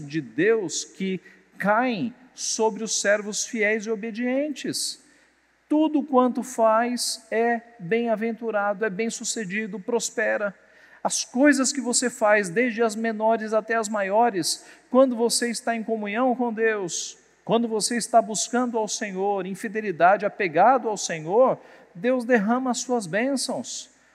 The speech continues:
nas coisas mais simples e nas coisas mais complexas. A bênção do Senhor está sobre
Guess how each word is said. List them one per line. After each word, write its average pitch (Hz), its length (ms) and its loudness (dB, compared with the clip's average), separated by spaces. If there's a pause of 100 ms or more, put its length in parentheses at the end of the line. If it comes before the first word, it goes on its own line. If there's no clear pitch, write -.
(180)
nas 160 200 0
coisas 143 320 -4
mais 160 260 -4
simples - 800 -6 (300)
e - 20 -4
nas 220 240 0
coisas 220 320 -6
mais 214 240 -4
complexas. 214 880 -6
A 170 100 2
bênção 254 640 0
do 233 140 -6
Senhor 233 340 -4
está 226 360 -4
sobre 220 500 -4